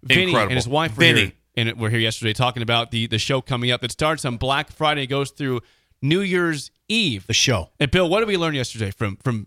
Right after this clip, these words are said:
Speaker 1: Magical Lights of Lincoln?
Speaker 2: First of all, it's the most incredible light show in the history of light shows. Uh, Vinny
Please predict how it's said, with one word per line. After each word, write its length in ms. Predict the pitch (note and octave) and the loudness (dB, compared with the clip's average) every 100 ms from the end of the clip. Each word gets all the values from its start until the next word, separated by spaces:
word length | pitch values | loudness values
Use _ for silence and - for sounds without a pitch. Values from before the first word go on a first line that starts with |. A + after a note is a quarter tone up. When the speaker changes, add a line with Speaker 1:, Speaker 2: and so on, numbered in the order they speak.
| - | -2
Speaker 1:
Magical 400 | C#3 D#3 C3 C3 | 0 0 -2 0
Lights 260 | B2 A#2+ | 0 -2
of 80 | A2+ | -4
Lincoln? 360 | A2 G2+ E2+ - | -6 -6 -10 -14
Speaker 2:
First 300 | - G3 - | 2 2 4
of 80 | D3 | 2
all, 120 | C3+ | 2
it's 100 | A#2+ | 2
the 60 | A#2+ | 0
most 220 | A#2 - | 0 -2
incredible 520 | G#2 - D3 D3+ C#3+ | -6 -2 0 0 0
light 220 | A#2 A2+ | 2 0
show 360 | - A#2 G#2 G#2 | 0 0 0 -2
in 120 | G#2+ F#2+ | -6 -6
the 80 | |
history 360 | F2 B2 - G#2 | -4 -4 -4 -4
of 100 | F2+ | -2
light 200 | E2+ D#2 | -4 -6
shows. 340 | - D2 C2 - _ _ - G#2+ - | -8 -10 -10 -20 _ _ -20 -20 -4
Uh, 320 | A#2+ G#2 F#2+ - | -2 0 -2 -4
Vinny 560 | A2 D3+ G3 C3+ B2+ | -4 0 2 2 0